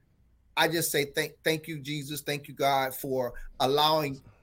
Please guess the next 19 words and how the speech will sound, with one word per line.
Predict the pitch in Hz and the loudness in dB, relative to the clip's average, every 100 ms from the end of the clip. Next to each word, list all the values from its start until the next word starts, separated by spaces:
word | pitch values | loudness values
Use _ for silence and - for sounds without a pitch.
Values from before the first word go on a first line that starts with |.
| _ - | _ -2
allowing | 156 165 170 147 143 | 0 2 2 0 -2
me | 165 156 | -4 -4
to | - 131 | -6 -6
be | 123 139 | -6 -6
in | 135 123 | -6 -2
their | 151 175 | 2 2
life," | 151 110 104 123 - _ _ _ _ _ 151 | 2 -2 -4 -8 -16 _ _ _ _ _ 0
which | 190 196 - _ | 2 2 -2 _
helps | 143 208 202 151 | 0 2 2 0
me | 175 175 | -6 -4
with | 139 | -6
my | 135 165 233 | -2 2 2
success, | 240 131 - - 123 117 - _ _ _ _ _ _ | 2 -4 -4 -2 -2 -2 -8 _ _ _ _ _ _
but | 151 | 2
it | 151 | 4
also | 165 185 180 - 156 131 127 _ _ _ _ - | 6 6 4 0 0 0 -4 _ _ _ _ -4
is, | 151 - - | -2 -2 -6
you | 180 | -2
know, | 139 | 0